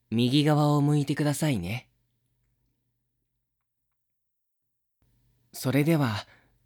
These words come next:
お耳のマッサージからしていきましょう。あ、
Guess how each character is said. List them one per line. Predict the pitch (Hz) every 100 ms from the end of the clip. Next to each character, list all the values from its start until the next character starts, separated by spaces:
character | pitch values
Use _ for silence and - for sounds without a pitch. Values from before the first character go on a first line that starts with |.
| -
お | 101
耳 | 117 127
の | 131
マ | 135
ッ | 135
サ | - 165
ー |
ジ | 147 139
か | 117
ら | 95
し | 87
て | 113 110
い |
き | 113
ま | 120
し | 120 131
ょ |
う。 | 120 104 - _ _ _ _ _ _ _ _ _ _ _ _ _ _
あ、 | 151 117 98